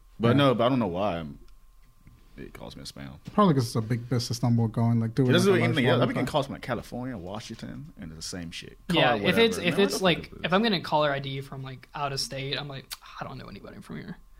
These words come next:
Speaker 1: And they
Speaker 2: Dude,
Speaker 1: cuss at you sometimes, too.
Speaker 3: Do they still do, uh, long distance phone call?
Speaker 2: Depends.
Speaker 1: Remember,
Speaker 2: Landlines, yeah.
Speaker 1: Star six seven. That's the, that's a restricted number. I know how to do that.
Speaker 3: St-, uh, star
Speaker 2: Yeah.
Speaker 3: sixty. Wait, isn't it star sixty-nine to call back a number that called you?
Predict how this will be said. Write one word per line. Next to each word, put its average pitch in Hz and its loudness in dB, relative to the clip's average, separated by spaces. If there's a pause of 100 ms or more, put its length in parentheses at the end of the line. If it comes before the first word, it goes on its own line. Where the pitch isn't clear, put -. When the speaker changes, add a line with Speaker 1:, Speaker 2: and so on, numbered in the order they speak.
Speaker 1:
And 110 2
they 123 6
Speaker 2:
Dude, 185 10
Speaker 1:
cuss 151 2
at 110 -2
you 107 -4
sometimes, 87 -10
too. 80 -14
Speaker 3:
Do 185 4
they 302 8
still 339 4
do, 226 4
uh, 147 2
long 156 2
distance 147 -4
phone 139 -8
call? 160 -8 (1120)
Speaker 2:
Depends. 147 2 (100)
Speaker 1:
Remember, 170 4
Speaker 2:
Landlines, 135 4
yeah. 147 2
Speaker 1:
Star 123 0
six - -6
seven. 120 -4
That's 117 -12
the, - -12 (100)
that's 107 -10
a 90 -12
restricted - -12
number. 85 -14 (160)
I 107 -8
know 110 0
how 104 0
to 92 -2
do 90 -6
that. 90 -10
Speaker 3:
St-, - -2
uh, 175 4
star 175 4
Speaker 2:
Yeah. 175 4
Speaker 3:
sixty. 180 0
Wait, 165 4
isn't 226 2
it 233 0
star 208 4
sixty-nine 180 2
to 170 -2
call 151 2
back 143 -2
a 160 -2
number 156 -2
that 143 -4
called 143 -6
you? 151 -10